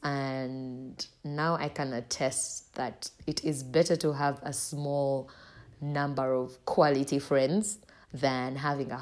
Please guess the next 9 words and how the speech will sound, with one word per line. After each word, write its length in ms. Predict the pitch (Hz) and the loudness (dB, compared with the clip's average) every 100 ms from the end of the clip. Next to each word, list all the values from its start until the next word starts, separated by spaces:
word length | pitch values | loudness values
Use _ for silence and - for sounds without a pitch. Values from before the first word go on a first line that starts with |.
| 120 - | -10 -10
huge 520 | - 220 208 165 - | -2 4 6 6 2
classroom 640 | - 170 - - 139 131 127 - - - _ - | 6 6 6 2 0 0 -8 -18 -20 -20 _ -8
of 220 | 156 - | -8 0
people 260 | 175 170 143 | 2 4 2
that 180 | 139 | 2
you 60 | - | -2
can 180 | - 139 | -6 -6
call 300 | - 151 151 | 0 2 2
friends. 600 | - 143 127 127 123 | 0 -2 -2 -6 -10